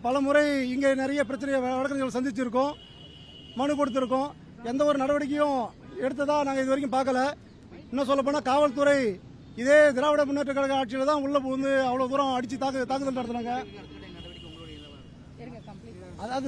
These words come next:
சொல்றேன், அந்த, அந்த வழக்குல கூட அடிச்சவங்களுக்கு ப்ரமோஷன் கொடுத்த கவர்மெண்ட்டா இருந்தது. ஆனா நாங்க முதல்வர் ஸ்டாலின் அவர்களை மிகவும் மதிக்கின்றோம். நிச்சயம் அவர் நல்ல நடவடிக்கை எடுப்பார் என்று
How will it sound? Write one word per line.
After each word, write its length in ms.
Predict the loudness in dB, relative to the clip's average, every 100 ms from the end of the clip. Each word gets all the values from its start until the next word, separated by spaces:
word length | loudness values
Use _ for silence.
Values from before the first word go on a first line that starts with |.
| -2
சொல்றேன், 260 | -4 -6 -8 -10 -8 -8 -4
அந்த, 140 | 0 2 2 2 0 0
அந்த 180 | 2 6 8 8 6 4 2 2
வழக்குல 280 | 0 2 2 4
கூட 80 | 4 2 -6 -16 -16 -4
அடிச்சவங்களுக்கு 500 | -4 0 0 0 0 -2
ப்ரமோஷன் 400 | 2 0 0 -4
கொடுத்த 200 | -2 2 2 2 2 2
கவர்மெண்ட்டா 340 | 0 2 0 0
இருந்தது. 320 | 0 2 2 2 -4 -20 -10 -4
ஆனா 120 | 0 0 -2 -6 -8
நாங்க 180 | -4 0 0 0 0
முதல்வர் 260 | 0 0
ஸ்டாலின் 300 | 0 0 2 0
அவர்களை 320 | 0 2 0 0 -6 -14 -10 -4
மிகவும் 260 | 0 0
மதிக்கின்றோம். 540 | 0 -2 -2 2 0 0 -10 -20 -10 -8
நிச்சயம் 300 | -2 0 2
அவர் 260 | 2 0 -4 -10 -8 -2
நல்ல 120 | 0 2
நடவடிக்கை 340 | 2 2 2 0
எடுப்பார் 320 | 2 2 2
என்று 200 | 2 2